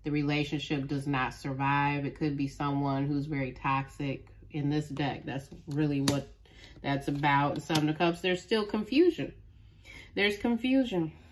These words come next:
Wow. Okay, Gemini, you've got a lot of rocky energy going on. This is very similar to the energy of, uh,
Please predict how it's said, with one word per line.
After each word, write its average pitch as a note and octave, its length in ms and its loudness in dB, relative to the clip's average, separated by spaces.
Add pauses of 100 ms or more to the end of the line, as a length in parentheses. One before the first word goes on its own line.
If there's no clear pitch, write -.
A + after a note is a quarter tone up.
(600)
Wow. D#3 380 -2 (760)
Okay, A#3+ 300 2
Gemini, G#3+ 440 4
you've A#3 380 0
got G3 460 6 (840)
a F3+ 80 4
lot F3 320 6
of D#3 80 4
rocky D3+ 480 0
energy F3 320 4
going F3 400 4
on. F3 440 2 (300)
This G#3+ 200 0
is F#3 160 2
very F3+ 320 6
similar F3+ 480 4
to E3+ 120 0
the D#3 100 2
energy D#3 580 2
of, C#3+ 460 0
uh, C#3+ 600 0